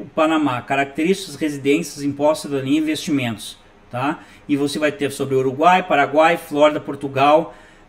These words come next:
é, Chile, Emirados Árabes e outros países que eu vou colocando. Eu tô sempre colocando mais aulas, tá?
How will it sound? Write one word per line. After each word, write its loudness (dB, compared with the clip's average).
é, 0
Chile, 2
Emirados 2
Árabes 0
e 0
outros -2
países 2
que -4
eu -2
vou -2
colocando. -2
Eu 0
tô -6
sempre -4
colocando -2
mais -4
aulas, 0
tá? -6